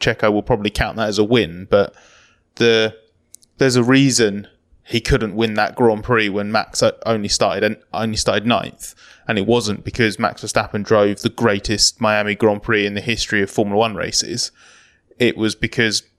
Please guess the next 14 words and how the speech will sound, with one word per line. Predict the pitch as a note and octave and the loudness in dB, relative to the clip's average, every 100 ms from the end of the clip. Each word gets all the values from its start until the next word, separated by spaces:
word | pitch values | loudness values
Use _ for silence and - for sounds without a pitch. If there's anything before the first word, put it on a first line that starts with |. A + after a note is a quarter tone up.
| _ _ | _ _
Max | A#2 G2 - | -2 -2 -6
Verstappen | A#2 A#2+ A2+ - A2 G#2 | -2 0 0 0 -4 -2
was | G#2+ G#2 | -6 -4
very | A2 G#2 | -2 -2
good | G2+ A#2+ | 0 0
this | A2 - | 0 -2
weekend, | G#2 G2 G#2 G#2+ G#2 | -4 0 -2 -2 -4
and | G#2 G#2 _ _ _ _ _ _ - | -6 -10 _ _ _ _ _ _ -4
Checo | A#2 G#2+ G2+ | 0 0 0
Perez | A#2 A#2 - A#2 | 0 0 0 2
<laughs> | |
wasn't | A2+ A2+ G#2+ | 0 -2 -4
quite | - A#2+ F2 | 0 0 2
as, | A2+ G2+ | -2 -4